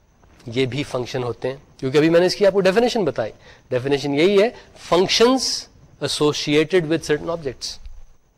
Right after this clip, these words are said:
صرف ایک فرق ہے، یہ جو فنکشن جن کی آج ہم بات کر رہے ہیں اور ان میتھڈز میں، وہ فرق یہ ہے کہ یہ جو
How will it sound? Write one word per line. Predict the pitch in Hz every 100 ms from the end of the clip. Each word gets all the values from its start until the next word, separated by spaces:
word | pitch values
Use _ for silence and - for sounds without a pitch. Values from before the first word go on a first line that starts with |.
| _ _ _ _ _ _ _ _ _
صرف | - - 240 - - -
ایک | 190 202
فرق | - - 143 - 151
ہے، | 165 165 143
یہ |
جو | 143
فنکشن | 143 156 156 160
جن | 156
کی | 147 151
آج | 135 165
ہم | 202 170
بات | 165 170
کر | 180 180
رہے | 208
ہیں | 202 - -
اور | - 147
ان | 139 120
میتھڈز | 123 131 113 -
میں، | 110 - - -
وہ | 170
فرق | 180 - 247 - -
یہ | 151 156
ہے | 123 - - _ _ _ _ _ _ - - - -
کہ | - 220 208 - - _ _ _ _ _ _ _ _ _ _ _ _ -
یہ | 139 185
جو | 170 190